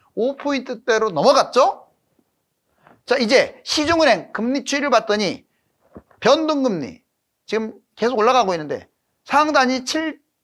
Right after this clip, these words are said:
점 일칠삼, 하단은, 하단도 올라가고 상단도 올라가네요.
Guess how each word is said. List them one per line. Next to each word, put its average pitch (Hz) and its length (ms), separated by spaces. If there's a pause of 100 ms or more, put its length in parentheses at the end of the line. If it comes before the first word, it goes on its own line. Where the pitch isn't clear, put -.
점 294 360
일칠삼, 185 760
하단은, 294 760 (520)
하단도 262 400
올라가고 117 360
상단도 233 380
올라가네요. 202 480